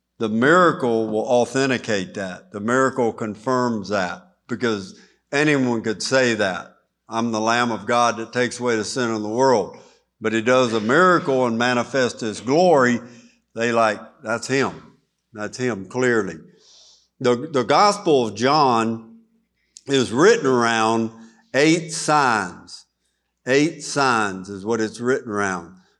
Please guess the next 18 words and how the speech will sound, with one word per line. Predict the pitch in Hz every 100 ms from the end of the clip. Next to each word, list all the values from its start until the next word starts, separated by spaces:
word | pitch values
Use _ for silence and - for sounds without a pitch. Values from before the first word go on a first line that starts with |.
| -
The | 117
first | - 196 220 -
one, | 143 135 131 131 - - -
and | 120
by | 127
signs | 110 143 135 123 117
I |
mean | 110 110 107
miracles, | 110 98 101 92 - - _ - _ _ _ _ -
the | 127
first | - 190 208 196
one | 165
is | 139
right | 143 147
here | 139 156 131
in | 123
chapter | 151 143 - 123
two. | - 139 127 95 90